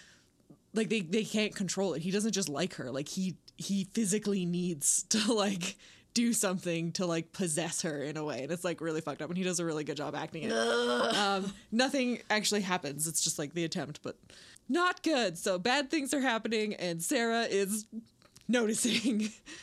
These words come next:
Speaker 1: The final straw for Sarah is at a party where Nancy glamours herself to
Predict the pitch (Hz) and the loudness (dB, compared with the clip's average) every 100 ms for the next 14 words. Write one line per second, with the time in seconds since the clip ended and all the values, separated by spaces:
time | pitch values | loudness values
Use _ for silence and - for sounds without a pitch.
0 | - - - 208 233 233 339 359 - 180 | -18 -20 -4 -2 0 2 2 2 2 2
1 | 160 214 - _ - - - - - - | 2 -2 -8 _ -20 -20 -20 -20 -12 0
2 | 220 226 214 190 185 - 180 - 180 175 | 2 2 2 4 2 2 0 2 0 0
3 | - - 269 220 147 196 - - - 196 | -4 -4 0 0 -2 -4 -10 -14 -2 2
4 | 202 196 196 202 220 226 247 226 160 180 | 4 4 2 2 2 2 0 0 0 0
5 | 185 185 156 160 - 156 170 156 - - | 0 0 -2 0 -2 -2 -2 -2 -2 -2
6 | 170 - - - 190 185 | -6 -6 -2 0 0 0